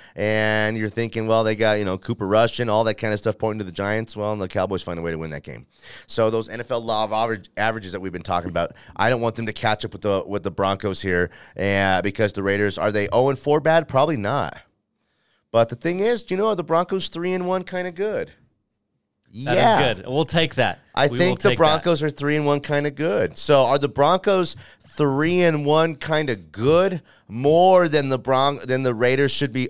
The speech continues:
Speaker 1: oh and four kinda bad? I don't know. It's like, you know, it just, these are just words you say on podcasts. You know what I mean?
Speaker 2: <laughs>
Speaker 1: But it's just, that's the kind of stuff that, again, I'm thinking about because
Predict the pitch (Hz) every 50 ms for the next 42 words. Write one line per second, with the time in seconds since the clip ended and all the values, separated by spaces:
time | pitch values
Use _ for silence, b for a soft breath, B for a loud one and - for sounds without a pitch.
0 | - - 135 139 147 147 135 123 127 - - 139 147 143 - - 143 139 127 117
1 | 92 - 117 139 165 190 220 240 254 240 - _ _ _ _ - 101 92 87 82
2 | 82 80 78 78 80 80 82 82 82 82 - - 92 90 87 85 82 - 113 104
3 | 82 73 76 78 82 90 - - 92 - - B B B B - 165 170 165 165
4 | 156 - - 120 139 143 151 143 113 107 95 - 107 98 95 - 104 107 110 117
5 | - - 107 90 76 - - - - - - 127 135 131 135 135 139 147 151 -
6 | 147 147 175 170 160 - - - 226 214 214 196 143 135 147 151 156 156 147 -
7 | 160 160 160 147 - 170 156 156 - - - - 170 160 151 135 - - 160 151
8 | 151 147 - 151 123 123 127 135 131 131 139 143 - 135 143 156 170 180 143 107
9 | 101 95 92 98 - 110 104 101 101 98